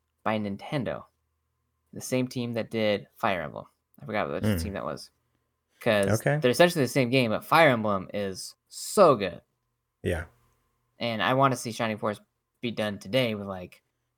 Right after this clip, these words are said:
Speaker 1: full-on cutscenes and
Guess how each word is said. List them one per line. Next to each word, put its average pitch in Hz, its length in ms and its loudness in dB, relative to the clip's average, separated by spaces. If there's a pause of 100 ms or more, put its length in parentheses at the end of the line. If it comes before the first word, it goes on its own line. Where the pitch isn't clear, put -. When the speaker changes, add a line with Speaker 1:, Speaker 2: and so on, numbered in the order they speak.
(140)
Speaker 1:
full-on 80 440 -4
cutscenes 123 840 -6 (520)
and 92 520 -6